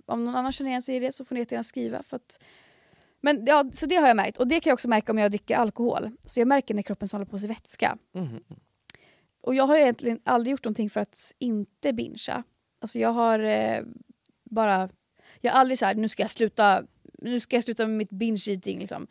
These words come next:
Speaker 2: Ja.
Speaker 1: Utan det har kommit i perioder och ibland så har jag det sämre och ibland så är jag jätteduktig och liksom. Det enda tipset egentligen som hjälper, kan jag säga, det är ju att äta under dagen. Så att man är mätt.
Speaker 2: Ja.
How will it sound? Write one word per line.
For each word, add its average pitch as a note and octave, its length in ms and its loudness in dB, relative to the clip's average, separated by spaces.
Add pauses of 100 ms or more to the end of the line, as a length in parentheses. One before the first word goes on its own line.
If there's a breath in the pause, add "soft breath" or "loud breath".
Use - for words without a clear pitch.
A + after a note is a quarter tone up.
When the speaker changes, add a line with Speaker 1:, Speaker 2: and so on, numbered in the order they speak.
(120 soft breath)
Speaker 2:
Ja. G#3 200 -4
Speaker 1:
Utan A3 120 -2
det A3 60 4
har A3 80 2
kommit A3 260 0
i G3+ 40 -2
perioder G#3 640 -2
och F3 80 -2
ibland G3+ 460 0
så - 240 -10 (540)
har G3 180 -2
jag F#3 160 0
det - 260 -8
sämre G3 340 -2
och F#3 60 4
ibland G3 280 -4
så - 280 -8 (440)
är B2 80 -2
jag F#3 60 -2
jätteduktig F#3+ 540 -8
och - 60 -14
liksom. - 300 -14 (720 soft breath)
Det D#4+ 100 0
enda D#4+ 220 4
tipset E4+ 400 2
egentligen C4 280 2
som B3+ 140 0
hjälper, B3+ 500 2
kan - 120 0
jag A#3 60 0
säga, A#3 340 0 (200)
det B3 180 2
är B3+ 320 6
ju A#3 340 2 (160)
att A#3 240 -4
äta G#3 560 0 (640)
under G#3 220 0
dagen. G#3 380 -2 (840)
Så B3 60 -4
att A3 80 -6
man G#3 120 0
är G#3 40 2
mätt. G#3+ 260 0 (140)
Speaker 2:
Ja. B2+ 300 -2